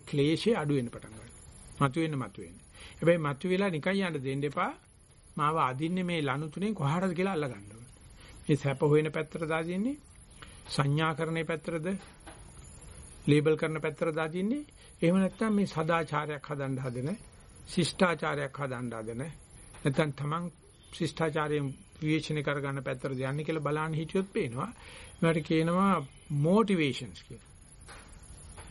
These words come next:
යෝගාවචරයේ කරදර අඩු කෙරුවට පස්සේ යෝගාවචරයේ හිත හරියට කුඹ ගහෙන් නැවේ මොද හරපු දිසා කාකයා වගේ දු-, පියාඹන පුළුවන් තරම් උඩ ගිහිල්ලා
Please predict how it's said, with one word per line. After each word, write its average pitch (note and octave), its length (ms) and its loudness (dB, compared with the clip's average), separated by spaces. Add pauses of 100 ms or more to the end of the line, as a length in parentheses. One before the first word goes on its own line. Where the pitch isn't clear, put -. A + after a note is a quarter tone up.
(880)
යෝගාවචරයේ D#3 920 4 (220)
කරදර C#3 400 -2
අඩු C3+ 220 -4
කෙරුවට E3 340 -4
පස්සේ F#3 360 -4
යෝගාවචරයේ D#3+ 640 0
හිත D3+ 200 2 (1500)
හරියට D#3+ 380 4
කුඹ D#3 260 2
ගහෙන් D#3+ 320 2 (280)
නැවේ D3+ 340 4
මොද D#3+ 220 2
හරපු F3 300 2
දිසා E3 320 2
කාකයා D3+ 400 -4
වගේ B2 320 -2 (640)
දු-, D3+ 260 2 (160)
පියාඹන G3+ 600 2
පුළුවන් G#3+ 360 4
තරම් G3+ 240 -2
උඩ F3+ 140 -4
ගිහිල්ලා G3 520 0